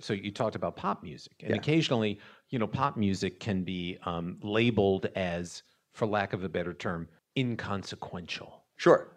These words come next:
Speaker 1: That it, it's a confection. But you take a different approach. Within that, there can be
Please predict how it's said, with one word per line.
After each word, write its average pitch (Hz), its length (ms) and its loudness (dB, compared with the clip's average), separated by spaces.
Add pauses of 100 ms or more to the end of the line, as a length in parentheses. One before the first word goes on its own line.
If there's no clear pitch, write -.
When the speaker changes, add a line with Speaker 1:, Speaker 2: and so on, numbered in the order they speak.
(120)
Speaker 1:
That 107 300 4
it, 120 320 -2
it's - 200 -2
a 120 40 -2
confection. - 880 -8 (120)
But 165 340 6
you 214 180 4
take 247 220 6
a 233 40 8
different 185 320 8
approach. - 680 4 (140)
Within 185 480 6
that, 113 440 4 (220)
there 143 260 8
can 190 320 4
be 139 560 2